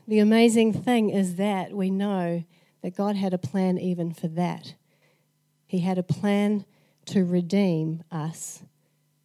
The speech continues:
And that plan was Jesus. And the cool thing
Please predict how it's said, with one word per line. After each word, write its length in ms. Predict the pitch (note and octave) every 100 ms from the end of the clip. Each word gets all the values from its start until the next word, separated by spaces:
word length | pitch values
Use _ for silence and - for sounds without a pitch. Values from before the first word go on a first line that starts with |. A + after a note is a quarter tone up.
| _ _ _ _ _ _ _ _ _ _ _ _ _
And 160 | F3+ F3
that 160 | G3+ -
plan 300 | G3 F3+ F#3
was 160 | E3+
Jesus. 560 | - F#3+ F3 E3 - - - - - _ _ _ _ _ _ _ _ _ _ _ _
And 180 | F#3 F3+
the 60 |
cool 320 | F3+ - A3 G#3
thing 460 | - G3+ G3 F3+